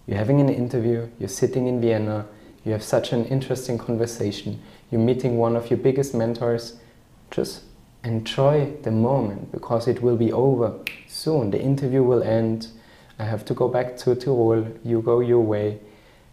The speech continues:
And without awareness, without the ability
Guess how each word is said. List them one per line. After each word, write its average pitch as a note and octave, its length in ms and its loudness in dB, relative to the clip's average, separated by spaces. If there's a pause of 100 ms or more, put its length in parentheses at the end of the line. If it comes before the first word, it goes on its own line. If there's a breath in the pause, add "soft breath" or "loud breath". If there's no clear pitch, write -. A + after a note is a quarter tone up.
(140)
And G#2 400 -8 (340)
without A2+ 380 2
awareness, A2+ 720 2
without A2 420 0 (300)
the G#2+ 80 0
ability A2 720 0